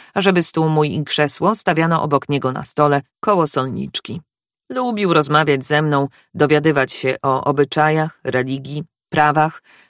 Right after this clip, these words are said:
rządzie i naukach w Europie, a ja, ile możności, starałem się odpowiadać jak najlepiej. Rozum jego był tak jasny, rozsądek tak przenikający, że na wszystko, co ode mnie usłyszał,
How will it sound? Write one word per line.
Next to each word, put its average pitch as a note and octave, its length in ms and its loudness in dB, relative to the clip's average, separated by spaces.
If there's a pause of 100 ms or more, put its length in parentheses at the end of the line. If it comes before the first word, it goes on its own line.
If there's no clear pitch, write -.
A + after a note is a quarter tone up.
rządzie D#3+ 460 2
i D#3+ 140 0
naukach D3 460 2
w C#3+ 60 0
Europie, C3+ 520 -2 (280)
a D3 100 2
ja, C#3 420 0 (120)
ile C3+ 220 0
możności, C#3 680 -4
starałem C#3+ 420 0
się C#3+ 140 -4
odpowiadać D3 580 0
jak D3 140 -6
najlepiej. D#3 480 -2 (680)
Rozum F#3 320 2
jego F3 200 2
był E3 160 0
tak E3 200 -2
jasny, E3+ 560 0
rozsądek D3+ 640 -2
tak D3 200 -2
przenikający, D#3+ 880 0 (240)
że D#3 140 -2
na D3+ 100 2
wszystko, - 440 -4
co D3 340 0
ode D#3+ 200 0
mnie D3 200 0
usłyszał, C#3 500 -4